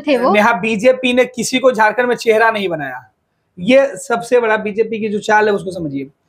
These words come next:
Speaker 2: बीजेपी प्रधानमंत्री नरेंद्र मोदी के चेहरे पे झारखंड में चुनाव लड़ना चाहती है। हेमंत सोरेन को ये लग रहा था कि चंपई को अगर बीजेपी ले रही है, तो चंपई सोरेन को झारखंड के अंदर आदिवासी चेहरा project किया जाएगा, तो शायद बीजेपी को ज्यादा फायदा पहुंचेगा।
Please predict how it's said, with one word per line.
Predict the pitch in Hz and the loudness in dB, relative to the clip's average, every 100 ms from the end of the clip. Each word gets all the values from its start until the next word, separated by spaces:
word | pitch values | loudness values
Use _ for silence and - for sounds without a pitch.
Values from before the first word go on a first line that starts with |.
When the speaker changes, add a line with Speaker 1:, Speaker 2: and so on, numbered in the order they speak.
| _ _ _ | _ _ _
Speaker 2:
बीजेपी | 165 240 233 311 311 | 0 2 4 4 4
प्रधानमंत्री | 240 233 226 269 277 269 277 | 2 0 4 4 4 4 2
नरेंद्र | 262 240 254 262 | 2 4 4 4
मोदी | 247 233 240 | 2 0 -2
के | |
चेहरे | 233 220 | -2 0
पे | 220 | 0
झारखंड | 214 208 202 | 0 -2 -2
में | 208 | -8
चुनाव | - 190 180 | -8 -6 -4
लड़ना | 175 165 | -4 -4
चाहती | 160 143 139 | -6 -8 -8
है। | 135 147 _ _ - _ _ _ | -12 -12 _ _ -20 _ _ _
हेमंत | 214 233 302 | 0 2 2
सोरेन | 302 277 285 | 4 4 4
को | 277 | 2
ये | 269 | 0
लग | 240 202 | 2 0
रहा | 180 165 | 0 -2
था | 165 226 | 0 -2
कि | 247 | -2
चंपई | 226 240 214 247 262 | -6 -6 0 -2 2
को | 269 | 2
अगर | 254 | 2
बीजेपी | 214 220 208 220 233 214 | -2 -6 -6 -4 -4 -2
ले | 208 | -2
रही | 190 175 175 | -2 -2 -2
है, | 208 | -2
तो | 220 | -2
चंपई | 226 208 247 254 | -2 0 2 2
सोरेन | 247 240 | 0 2
को | 233 | 0
झारखंड | 214 214 453 226 | 2 0 -2 -4
के | |
अंदर | 453 226 | 0 0
आदिवासी | 440 202 196 302 | 2 2 2 0
चेहरा | 208 214 | 0 2
project | 208 202 208 - | 2 0 -2 -2
किया | 196 180 | 2 2
जाएगा, | 175 170 233 | 4 4 2
तो | 247 240 | 2 -2
शायद | - 220 240 220 175 | 2 2 4 0 -4
बीजेपी | 170 185 202 196 | -14 -4 -4 -4
को | 190 | -4
ज्यादा | 180 185 208 | 0 0 2
फायदा | 208 208 | 2 2
पहुंचेगा। | 208 208 208 226 | 0 -2 -6 -2